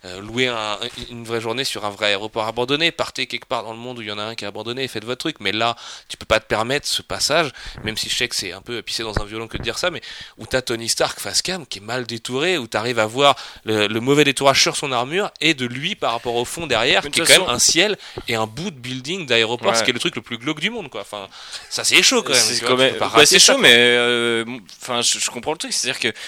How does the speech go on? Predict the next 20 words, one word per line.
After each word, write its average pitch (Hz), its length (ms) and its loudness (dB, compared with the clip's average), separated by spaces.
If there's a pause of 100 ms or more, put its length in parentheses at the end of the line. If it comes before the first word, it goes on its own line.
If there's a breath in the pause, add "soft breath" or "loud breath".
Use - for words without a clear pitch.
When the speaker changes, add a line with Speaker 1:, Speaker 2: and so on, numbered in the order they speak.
(260 loud breath)
Speaker 2:
dans 117 120 0
le 143 60 2
sens 180 300 0
où, 165 200 -2
euh, 127 300 4
c'est 151 240 2
une 156 140 0
orgie 139 240 -2
de 135 60 -14
baston, 139 420 -2
ensuite, 127 560 -6
après 113 200 -10
cette 117 140 -6
discussion-là, 123 600 -2
pendant 98 840 -8
un 107 60 -8
quart 113 200 -4
d'heure, 113 160 -4
vingt 104 140 -2
minutes, 147 340 -2